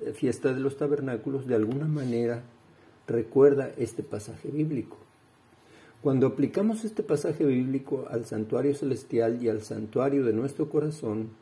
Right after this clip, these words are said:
entonces cobran sentido las palabras de Jesús: "Si alguno tiene sed, venga a mí y beba. De aquel que cree en mí, como dice la Escritura, brotarán ríos de agua viva".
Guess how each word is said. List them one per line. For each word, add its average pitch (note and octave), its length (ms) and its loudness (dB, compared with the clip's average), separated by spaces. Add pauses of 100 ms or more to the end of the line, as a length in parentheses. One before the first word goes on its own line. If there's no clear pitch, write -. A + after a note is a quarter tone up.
(540)
entonces D#3+ 520 2
cobran D#3 380 4
sentido C3+ 480 0
las A#2+ 160 0
palabras A#2+ 420 0
de A#2 120 0
Jesús: G#2+ 420 -8 (840)
"Si - 240 -2
alguno C3+ 500 4
tiene A#2+ 240 0
sed, D3+ 320 4 (260)
venga C3+ 600 0
a A#2 60 -4
mí A#2 340 0
y D3+ 60 -6
beba. G#2 400 -2 (1040)
De B2+ 100 -2
aquel D#3+ 300 4
que D#3 160 4
cree E3 460 4
en C3 180 4
mí, G3+ 280 4 (180)
como A2+ 240 0
dice D#3 240 4
la C#3 80 6
Escritura, C#3+ 640 2 (580)
brotarán B2+ 540 2
ríos D3 420 8
de C3 100 4
agua A#2+ 200 2
viva". G2+ 320 0